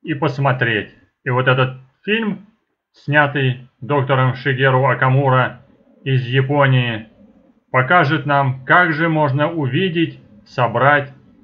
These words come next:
и посмотреть удивительных жуков из группы пластинчатоусые,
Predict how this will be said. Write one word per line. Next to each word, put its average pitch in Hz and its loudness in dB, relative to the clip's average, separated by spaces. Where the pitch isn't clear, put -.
и 135 -6
посмотреть 127 -2
удивительных 143 0
жуков 131 -2
из 110 -6
группы 123 -2
пластинчатоусые, 123 -2